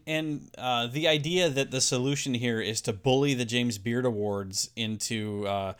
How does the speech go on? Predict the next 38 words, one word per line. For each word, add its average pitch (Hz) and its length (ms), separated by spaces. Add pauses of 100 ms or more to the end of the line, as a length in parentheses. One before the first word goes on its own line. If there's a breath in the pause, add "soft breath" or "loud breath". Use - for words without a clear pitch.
(240 loud breath)
I'm 143 140
sure 180 220
that 131 280
this 131 240
guy 123 200
wouldn't 120 380
be 120 140
happy 120 480
if 113 140
they 117 120
just 113 280
put 120 120
him 117 120
back 113 240
on 113 140
the 110 80
nomination 110 680
list, 117 400
but, 107 260
you 120 300
know, 117 60
he 131 140
would 123 100
have 110 220
to 110 80
win 113 260
because 113 300
if 117 80
you 139 60
look 147 140
at 131 60
these 117 160
hashtags, 110 800 (520 loud breath)
um, 104 360
free, 156 680 (540 soft breath)
uh, 123 100
then, 127 320
uh, 120 220